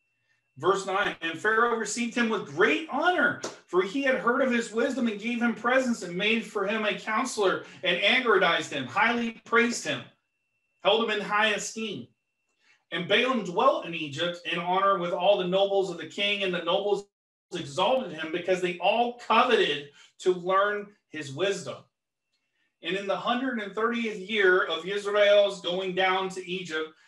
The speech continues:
Pharaoh dreamed that he was sitting upon his kingly throne, lifted up and his, and lifted up his eyes and saw an old man standing before him. And there were scales in the hands of the old man,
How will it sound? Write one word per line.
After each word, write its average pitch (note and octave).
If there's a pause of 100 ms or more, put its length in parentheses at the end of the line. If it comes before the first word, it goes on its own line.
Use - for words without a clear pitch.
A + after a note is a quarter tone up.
(120)
Pharaoh B3+
dreamed G3+ (300)
that F3+
he A3
was G#3
sitting B3
upon A3
his G#3
kingly G#3+
throne, G3+
lifted G3
up G3+
and F3+
his, F3 (800)
and F#3
lifted A3
up A3+
his F#3
eyes G3
and F#3
saw G3
an F#3
old G3+
man G3
standing F#3
before F3
him. D3+ (360)
And D#3+
there F#3
were F#3
scales G#3+ (300)
in F#3
the F3+
hands F#3+
of F3+
the F3
old E3
man, D#3